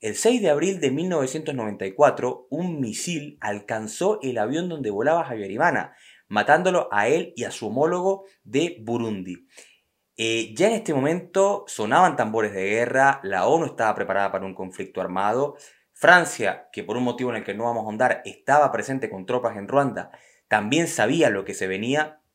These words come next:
y todo esto se terminó de confirmar el siete de abril, es decir, un día después,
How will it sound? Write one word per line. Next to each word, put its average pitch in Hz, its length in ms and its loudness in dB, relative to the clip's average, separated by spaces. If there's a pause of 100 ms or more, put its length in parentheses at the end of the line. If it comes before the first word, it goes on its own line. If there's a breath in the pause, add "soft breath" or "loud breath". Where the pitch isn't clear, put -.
(1040)
y 127 160 -4
todo 156 160 6
esto 156 160 0
se - 140 -4
terminó 120 320 0
de 127 100 0
confirmar 107 480 -2
el 101 160 -6
siete 143 300 -2
de 107 60 0
abril, 131 280 -2
es 107 80 -8
decir, 101 220 -10
un 92 80 -12
día 104 100 -6
después, 117 420 -2